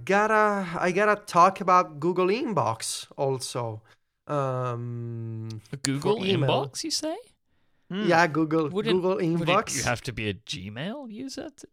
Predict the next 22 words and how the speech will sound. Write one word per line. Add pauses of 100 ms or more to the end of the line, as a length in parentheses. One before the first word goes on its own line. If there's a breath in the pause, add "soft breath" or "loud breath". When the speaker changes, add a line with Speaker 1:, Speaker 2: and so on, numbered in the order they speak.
Speaker 1:
Yeah, (100)
so
we,
we
will
talk
about
Speaker 2:
Oh,
Speaker 1:
this
Speaker 2:
I'm
sure
we
will,
Speaker 1:
soon.
Speaker 2:
yeah. (600 loud breath)
Speaker 1:
Um,
Speaker 2:
<laughs>
Mike
was
right,
twenty
fifteen.